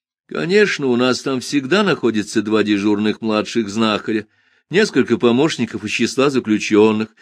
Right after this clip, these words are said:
и еще несколько стражников, чтобы присматривать за ними и за нашими пациентами заодно. Но у нас, Гленки, есть свой кабинет.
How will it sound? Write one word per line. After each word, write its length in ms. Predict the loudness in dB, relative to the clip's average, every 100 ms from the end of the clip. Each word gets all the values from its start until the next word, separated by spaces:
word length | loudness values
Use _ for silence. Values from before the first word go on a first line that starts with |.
| -14 0
и 80 |
еще 280 | 0 2 2
несколько 360 | 4 2 2 0
стражников, 840 | 0 0 2 2 0 -2 -8 -10
чтобы 280 | -8 -6 -8 -8 0
присматривать 800 | 2 2 2 2 0 0 0 0
за 140 | 0
ними 260 | 0 0 -2 _ -4
и 100 | 0
за 120 | 0
нашими 280 | 0 -2 -4
пациентами 840 | -6 0 4 4 4 0 -4 -10
заодно. 460 | -8 -8 -4 -4 -4 _ _ _ _ _ _
Но 380 | -4 2 4 4
у 40 |
нас, 380 | 2 2 2 0
Гленки, 440 | 2 4 4 0
есть 360 | 0 4 2 0
свой 240 | -2 -2
кабинет. 720 | -2 -4 -2 0 0 0 -4